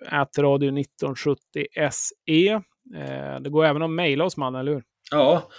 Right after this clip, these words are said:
Speaker 2: har man något bra recept på grillerad skinka nu inför jul så kan man skicka det till podcast at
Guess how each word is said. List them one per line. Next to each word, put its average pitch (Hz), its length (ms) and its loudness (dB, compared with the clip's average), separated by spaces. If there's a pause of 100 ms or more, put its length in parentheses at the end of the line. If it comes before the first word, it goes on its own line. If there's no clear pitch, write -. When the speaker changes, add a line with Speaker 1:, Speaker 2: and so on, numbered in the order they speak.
(240)
Speaker 2:
har 143 160 4
man 202 140 4
något 147 140 2
bra 131 160 4
recept 131 480 2
på 120 120 2
grillerad 113 720 4
skinka 101 400 -2
nu 98 100 4
inför 95 240 -2
jul 90 160 -2
så 107 120 -6
kan 151 140 0
man 156 100 0
skicka 143 280 0
det 151 100 8
till - 120 -2
podcast 101 580 -2
at 90 240 -6